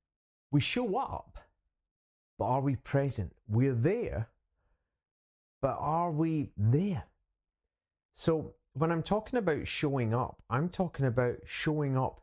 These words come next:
to be the best version of you, showing up, being aware, being present, having a plan, putting things into action, deliberately applying your routines, your tools, your strategies, really in a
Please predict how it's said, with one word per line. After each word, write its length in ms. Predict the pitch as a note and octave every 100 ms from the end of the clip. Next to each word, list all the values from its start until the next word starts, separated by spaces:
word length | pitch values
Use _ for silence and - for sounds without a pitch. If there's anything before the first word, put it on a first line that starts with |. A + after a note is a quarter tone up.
| _ _
to 80 | A2+
be 160 | A#2+
the 100 | A#2
best 320 | G#2 G#2+ G2+ -
version 400 | G2+ G2 F2+ F#2+
of 120 | E2
you, 180 | F2+ D2
showing 460 | - - D#3 D3
up, 240 | A#2+ D#2+ -
being 240 | B2+ C3+
aware, 500 | G#2+ F#2+ G2 E2 F2+ -
being 240 | B2+ C#3
present, 500 | - - B2 G#2 F2+ - - _ -
having 280 | C#3+ C#3+ C3+
a 60 |
plan, 520 | A2 - A#2+ A2 F2+ - - - _
putting 320 | D3+ D#3 D#3
things 480 | B2 C3+ B2 A#2 G2+
into 260 | A2 G2 - -
action, 500 | G#2 - - A#2 F#2
deliberately 1200 | A#2+ B2 D3 F3+ E3+ A#2+ F2 - C#2 C2 E2+ - _ -
applying 880 | - - - G#2 G2 G2 F#2+ F#2 F2+
your 120 | D#2+
routines, 640 | E2 E2 - A#2+ A2+ A#2 F2+
your 100 | C#2
tools, 440 | - G#2 G#2 G2
your 80 | -
strategies, 760 | - - G2+ F#2+ F#2+ A2 G#2 - - - - - -
really 520 | A#2 D3+ F#3 F#3 E3+
in 120 | B2
a 80 | A#2